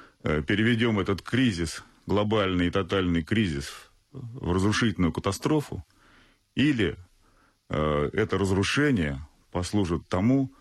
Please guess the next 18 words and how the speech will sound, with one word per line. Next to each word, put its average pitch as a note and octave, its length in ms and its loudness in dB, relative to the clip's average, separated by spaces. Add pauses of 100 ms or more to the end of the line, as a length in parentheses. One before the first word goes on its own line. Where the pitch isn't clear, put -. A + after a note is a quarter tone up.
(440)
что - 200 -4
разрушится G2+ 580 0
старая F2 400 0
форма, E2+ 540 -2 (260)
и - 60 -2
в D#2+ 80 -2
ней G2+ 140 2
возникнет F2 540 0
новое F#2 280 2
содержание. D2+ 640 -4 (680)
Вот F2 300 -2
бабочка, F2+ 760 0 (380)
она F2 220 2
интересно A#2+ 420 0
развивается. F#2 840 -2 (720)
Знаете, - 300 -6 (140)
она F#2 300 2 (480)
сначала G2+ 600 0